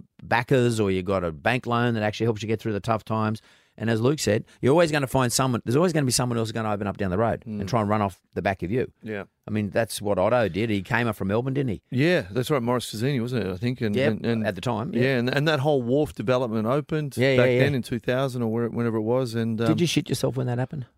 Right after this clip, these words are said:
Speaker 2: Oh, when revenue started to drop, yeah, I was, I was panicking. <laughs>
Speaker 1: No, but did you? Okay, so revenue started to drop. Did, but when, when you heard that, you know, you got Otto's there and there was the, the steak joint next door, I think, I don't know if they were there then. I can't remember.
Speaker 2: Yeah,
Speaker 1: But,
Speaker 2: I think they all opened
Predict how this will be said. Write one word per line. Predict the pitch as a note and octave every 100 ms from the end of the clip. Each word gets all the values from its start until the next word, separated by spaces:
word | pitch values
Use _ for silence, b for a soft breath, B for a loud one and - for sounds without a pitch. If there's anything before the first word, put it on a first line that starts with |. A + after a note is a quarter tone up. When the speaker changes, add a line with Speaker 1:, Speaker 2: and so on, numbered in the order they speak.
| -
Speaker 2:
Oh, | D3+
when | E3 F#3 F#3
revenue | F3+ G3 D#3+
started | - C3 G#2+
to | G2
drop, | B2+ B2+
yeah, | C3 C#3+
I | A#2
was, | B2 -
I | B2
was | A#2+
panicking. | D3 C#3 C3+ - - -
<laughs> |
Speaker 1:
No, | D3
but | -
did | E3 D3+
you? | F3
Okay, | D#3 - B2
so | B2+ C#3
revenue | C#3+ F#3+ F3
started | C#3+ B2+
to |
drop. | A#2 A2 B2 A#2+
Did, | C3+ G#2
but | B2 -
when, | A2 D#3 F#3 -
when | A#2+ E3+
you | C#3+
heard | G#2 C3 C3 A2+
that, | G#2+ G#2
you | G#2
know, | G2+
you | G2
got | F#2 F#2
Otto's | G#2+ G#2 G2
there | G2
and | G2+ F#2
there | F2+
was | F#2 -
the, | F#2+ F2+ B1
the | F2 E2
steak | - G2 F#2+
joint | G2 C#2+
next | F2+ -
door, | G2 F#2+
I |
think, | F2+
I | G2
don't |
know | F#2
if | D#2+
they | G2
were | E2+
there | F2+ F#2+
then. | E2+ G2
I |
can't | F2+ G2
remember. | F2 G#2
Speaker 2:
Yeah, | D3+
Speaker 1:
But, | F#3+
Speaker 2:
I |
think | A3 A#3+
they | C#3
all | G2+
opened | F#2+